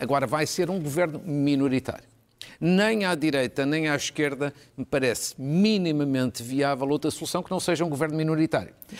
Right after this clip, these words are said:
Com tudo o que isso tem, digamos assim, de problemático. Obviamente que não é a solução ideal em democracia, porque a estabilidade é um valor importante, mas parece difícil. Acho que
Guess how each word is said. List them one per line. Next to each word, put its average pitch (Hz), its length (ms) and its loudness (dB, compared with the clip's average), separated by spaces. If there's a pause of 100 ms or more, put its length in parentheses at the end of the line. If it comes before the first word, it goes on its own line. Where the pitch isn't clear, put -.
(220)
Com 294 260 4
tudo 151 380 2
o 160 60 2
que 185 140 0
isso - 200 0
tem, 160 380 0 (480)
digamos 180 560 0
assim, 233 560 0
de 175 320 2 (180)
problemático. 190 840 0 (160)
Obviamente 151 920 2
que - 100 -2
não 131 240 2
é 147 240 0
a 123 80 -2
solução 120 420 -4
ideal 98 380 0
em 92 100 -2
democracia, 82 840 -6 (560)
porque 127 640 -2 (140)
a - 80 -2
estabilidade 123 1040 -2
é 143 120 -2
um 123 120 0
valor 117 360 0
importante, 113 760 -2 (340)
mas 127 520 0 (520)
parece 113 420 -2
difícil. 107 500 -2 (220)
Acho - 220 -2
que 113 260 0